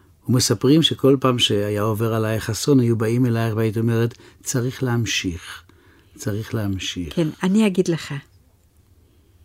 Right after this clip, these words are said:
Speaker 2: אני פשוט הפכתי את האבל לעבודה, לעבודה קשה מאוד. זה, זה הייתי אומרת לך.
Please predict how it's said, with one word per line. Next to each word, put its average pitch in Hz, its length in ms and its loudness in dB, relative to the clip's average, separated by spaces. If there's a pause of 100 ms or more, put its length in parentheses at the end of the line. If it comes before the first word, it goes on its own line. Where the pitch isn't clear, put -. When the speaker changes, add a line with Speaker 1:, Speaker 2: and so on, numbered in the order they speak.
(420)
Speaker 2:
אני 196 180 4
פשוט 254 520 2
הפכתי - 640 -4 (560)
את - 180 -2
האבל 180 540 2 (200)
לעבודה, 135 560 -6 (800)
לעבודה 196 500 2
קשה 202 460 -2
מאוד. 147 300 -2 (1160)
זה, 190 360 4 (540)
זה 180 260 4
הייתי 165 340 -2
אומרת 151 420 -4
לך. - 200 -14